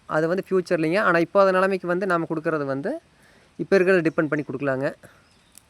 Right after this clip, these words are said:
இந்த ஆட்டுக்கும் பல்ல பார்க்கலாங்க. பல்லெல்லாம் பாருங்க, நல்லா கெட்டியா நல்லா இருக்கு. எட்டு பல்லு இப்போ தான் சேர்ந்துருக்குதுங்க. பல்லெல்லாம் தெளிவா இருக்குதுங்க. தேய வெள்ளம் இல்லைங்க.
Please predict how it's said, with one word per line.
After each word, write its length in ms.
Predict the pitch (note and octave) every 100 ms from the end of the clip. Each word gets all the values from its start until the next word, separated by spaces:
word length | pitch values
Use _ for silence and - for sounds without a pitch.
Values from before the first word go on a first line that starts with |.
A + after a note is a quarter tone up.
| _ _ - -
இந்த 200 | E3 D#3+
ஆட்டுக்கும் 380 | F3+ G3+ G3+
பல்ல 140 | E3 E3
பார்க்கலாங்க. 480 | E3 D#3 C#3+ C#3 D3 - -
பல்லெல்லாம் 340 | D#3 D#3+ D#3+
பாருங்க, 300 | D3+ C#3+ C#3
நல்லா 160 | B2+ C3+ -
கெட்டியா 280 | C#3 D3+ D3
நல்லா 220 | C3 C#3
இருக்கு. 300 | B2 B2 D3+ - _ - - _ _ _ _ _ _
எட்டு 180 | D3 C#3
பல்லு 160 | D3 D#3
இப்போ 160 | D#3
தான் 120 | D3 D3+
சேர்ந்துருக்குதுங்க. 540 | C#3+ C#3 C3 B2+ B2 D3+ - - - _ _ - -
பல்லெல்லாம் 360 | C#3 C3+ C#3 C#3
தெளிவா 240 | C3+ C#3
இருக்குதுங்க. 400 | C3+ C3 A#2+ B2 - -
தேய 300 | - C3+ C3+
வெள்ளம் 220 | C3 C3
இல்லைங்க. 400 | B2+ B2 B2 C#3+